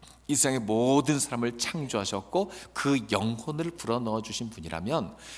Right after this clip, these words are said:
그 영혼을 만드신 분이 하시는 말씀을 들어야 우리는 살 수 있습니다. 그래서 우리의 삶 가운데는 영적 양식이 꼭 필요하지요. 가끔은 교회 매주 나가는 사람 보고,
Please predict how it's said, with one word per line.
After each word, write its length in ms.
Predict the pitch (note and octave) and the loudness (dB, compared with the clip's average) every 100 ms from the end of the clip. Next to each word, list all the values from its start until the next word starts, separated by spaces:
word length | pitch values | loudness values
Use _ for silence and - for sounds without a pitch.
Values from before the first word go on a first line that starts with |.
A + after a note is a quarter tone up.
| - | -8
그 260 | - F#3+ G3 | 0 2 4
영혼을 320 | D3 C#3+ C#3+ C#3 | 2 0 0 0
만드신 880 | F#2+ G2 B2+ D3+ F3+ - A3 G#3 | -2 -2 0 4 4 4 2 0
분이 420 | - D3 E3+ A#3 - - | -2 0 2 0 -6 -12
하시는 500 | - - - C3 D3+ | -8 -6 -4 -4 -4
말씀을 400 | B2 - - A#2 | -6 -6 -2 -4
들어야 400 | - F2+ D#3 D#3 - - | -2 2 2 0 -6 -10
우리는 380 | F#2+ F#2+ E2 D#2+ | -4 -2 0 -2
살 220 | - - G2+ | -4 -4 -4
수 140 | - | -4
있습니다. 680 | F#2 - G2+ A2 G#2+ - - - - - | -2 -2 -4 -8 -10 -14 -16 -20 -20 -16
그래서 500 | - C3 A2+ B2 F#3+ - - - | -2 2 4 4 2 -8 -8 2
우리의 240 | C#3+ D#3+ | 6 6
삶 220 | - F3 | 4 0
가운데는 500 | - D3+ C#3 C#3 F3+ F3+ - - | 2 2 2 2 2 0 -6 -2
영적 600 | A#2+ B2+ C3+ - D#3 C3+ | 2 2 2 2 0 2
양식이 500 | G#2 G#2+ - A2 G#2 | 0 0 -2 -4 -6
꼭 320 | - - D3 | -8 -6 -4
필요하지요. 680 | - - A#2 A2+ A2 - - - - _ - _ - - - - - - - - - | -2 -2 -2 -4 -10 -10 -14 -20 -20 _ -20 _ -20 -20 -16 -16 -16 -20 -20 -20 -2
가끔은 400 | D#3 - A3+ A3+ | 0 4 2 2
교회 360 | - B2+ D#3+ E3+ | 2 4 6 4
매주 400 | F3 A2 A2 D#3+ | 0 -4 -2 0
나가는 320 | A2 A2 A2 | 2 2 0
사람 300 | A2 F#2+ F2+ | -2 -4 -2
보고, 480 | F2+ F2 F2+ D#3+ | -4 -2 0 0